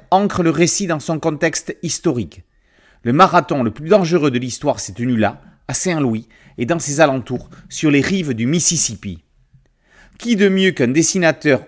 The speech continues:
au trait hyper dynamique pour mettre en scène une telle compétition ? José Luis Munuera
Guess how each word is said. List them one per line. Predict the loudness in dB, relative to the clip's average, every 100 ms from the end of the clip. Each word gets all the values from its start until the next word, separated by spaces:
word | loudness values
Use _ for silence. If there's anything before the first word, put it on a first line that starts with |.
| -2
au | -2
trait | 0 -4 -4 -6 -4
hyper | -2 2 2 2
dynamique | 0 0 0 -2 -8
pour | -10 -2
mettre | -2 -2
en | -8
scène | -2 0 0
une | 0 0
telle | -2
compétition ? | -2 -2 -2 -4 -2 2 2 2 -12 _ _ _ _ _ _
José | -2 2 2 2 0
Luis | 0 -2
Munuera | -2 0 2 2 2 0